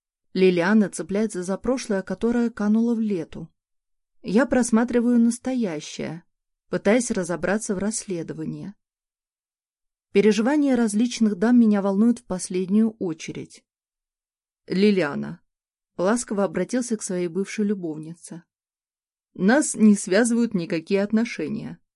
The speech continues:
С чего тебе ревновать, быть неуверенной из-за действий юной адептки?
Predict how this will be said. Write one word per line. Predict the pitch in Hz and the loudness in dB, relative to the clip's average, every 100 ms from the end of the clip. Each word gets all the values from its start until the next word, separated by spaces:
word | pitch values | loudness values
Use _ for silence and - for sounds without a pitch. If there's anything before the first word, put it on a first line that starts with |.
| _ _ _ | _ _ _
С | - | -10
чего | - 208 339 | 0 4 4
тебе | 330 208 254 | 4 2 4
ревновать, | 214 208 240 196 - - _ _ _ | 4 4 4 0 -4 -14 _ _ _
быть | - 165 226 | -2 0 4
неуверенной | 220 196 175 233 254 180 | 6 6 4 4 4 2
из-за | 170 165 | 0 -2
действий | 156 214 240 208 | 0 -2 -2 -2
юной | 180 220 220 247 | 2 4 6 4
адептки? | 226 170 - _ 151 | 2 -2 -4 _ -14